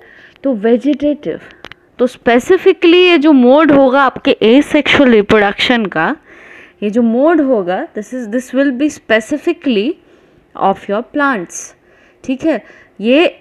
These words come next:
plants के अंदर ज़्यादातर पाया जाएगा। ठीक है, हम brief पढ़ेंगे इस chapter में, कुछ parts पढ़ेंगे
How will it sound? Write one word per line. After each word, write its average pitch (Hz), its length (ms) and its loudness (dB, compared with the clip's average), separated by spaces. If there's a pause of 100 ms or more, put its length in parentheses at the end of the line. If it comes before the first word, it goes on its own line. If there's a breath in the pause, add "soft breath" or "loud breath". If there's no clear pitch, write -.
(460)
plants 277 460 0
के 320 160 -6
अंदर 269 400 -4
ज़्यादातर 208 600 -4 (160)
पाया 170 260 0
जाएगा। - 420 -18 (260)
ठीक 240 240 -10
है, 302 120 -4 (340 loud breath)
हम 254 160 0
brief 311 300 2 (100)
पढ़ेंगे 320 380 2
इस 311 160 -8
chapter 254 420 -4
में, 294 160 -6
कुछ 320 280 -6
parts 285 380 -2
पढ़ेंगे 269 500 -6